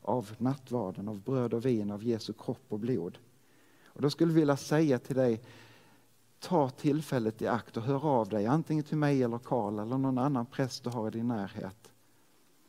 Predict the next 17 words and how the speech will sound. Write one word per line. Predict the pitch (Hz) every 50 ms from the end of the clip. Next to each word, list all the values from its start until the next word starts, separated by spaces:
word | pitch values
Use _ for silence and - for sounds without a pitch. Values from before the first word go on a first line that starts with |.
| _ _
Skulle | _ - - - 151 151 139 127 131
du | 123 123 123
kunna | 131 - 131 110 107 101
ordna | - - 113 110 117 123 110 95 90 90 98 95 - - - _
så | - - 107
att | 107 - 110
vi | 110
får | 104 - - 110
nattvarden? | 104 104 113 131 - - - 90 71 - - - 98 - - _ _ _ _ _ _ _ _ _ _
Du | - 117
kan | - 143 139
komma | 135 - 143 139 143 147
hit | 151 160 139 123 - -
och | 120
avtala | 139 151 143 - 147 139 135 127 123
en | 127 127
tid, | - 151 131 120 117 107